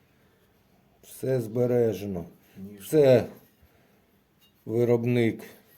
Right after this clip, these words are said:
Speaker 1: Г Д Р. Ось приближаю вам клеймо.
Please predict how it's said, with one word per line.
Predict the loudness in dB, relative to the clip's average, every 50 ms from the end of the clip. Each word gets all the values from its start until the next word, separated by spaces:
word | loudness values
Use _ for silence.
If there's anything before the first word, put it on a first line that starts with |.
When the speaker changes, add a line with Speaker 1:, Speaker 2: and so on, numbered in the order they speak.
| _ _ _ _ _ _ -12
Speaker 1:
Г | -8 -4 -4 -4 -2
Д | -2 -2 0 2 4 4 6 6 6
Р. | 4 2 -2 -12 -18 _ _ _ _ _ _ _ _ _
Ось | -2 -2 -2 -2 -4 -14 -20 _
приближаю | _ -6 -4 -4 -4 -2 -2 -2 -2 0 0 0 0 0 0 0 0
вам | 0 0 0 0 -2 -6 -10 -12 -20 _ _ _
клеймо. | -6 -4 -4 -2 -2 -2 -2 0 2 2 2 0 -2